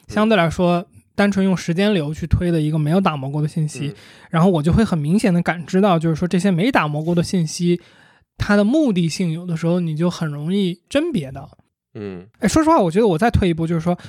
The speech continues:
Speaker 1: 我也会觉得我会有这种感受，是因为我自己有这么一个阶段，就是
Speaker 2: 嗯。
Speaker 1: 就是我现在回看我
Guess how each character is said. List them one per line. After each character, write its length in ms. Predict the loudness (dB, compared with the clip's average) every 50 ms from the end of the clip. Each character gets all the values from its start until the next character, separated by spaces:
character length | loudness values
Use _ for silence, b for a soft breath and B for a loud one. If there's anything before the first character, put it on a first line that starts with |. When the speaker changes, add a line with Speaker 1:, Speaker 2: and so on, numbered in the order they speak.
| B B
Speaker 1:
我 160 | B 0 2
也 140 | 2 2 0
会 220 | 0 0 0 0 0
觉 200 | -2 -6 -8 -4
得 220 | -4 -4 -4 -4 -6
我 140 | -6 -6 -2
会 140 | 0 0
有 80 | 0 0
这 60 | 0
种 160 | 0 0 0
感 260 | 0 0 -2 -4 -4 -2
受， 220 | 0 0 2 0
是 160 | 0 -2 -2
因 180 | 0 0 2 2
为 180 | 0 0 -2 -4 b b b b b b b b b
我 140 | 0 0 0
自 140 | 0 0 0
己 160 | 0 2 2
有 180 | 2 2 0 0
这 120 | -2 0
么 80 | 0 2
一 80 | 2
个 100 | 2 0
阶 160 | 0 0 0 0
段， 220 | 0 -4 -6 -8 _ _ _ _ _ _ _ _
就 120 | -2 -2
是 220 | 0 2 0 -2 -2 _ _ -14
Speaker 2:
嗯。 360 | -12 -10 -10 -10 -12 -14 -18 -20 _ _ _ _ 0
Speaker 1:
就 140 | 2 2 2
是 80 | 2 0 b b b
我 120 | -2 0
现 140 | 2 2 2
在 80 | 2 2
回 140 | 0 0
看 240 | -2 0 0 0 0
我 240 | 0 -2 -4 -10 -16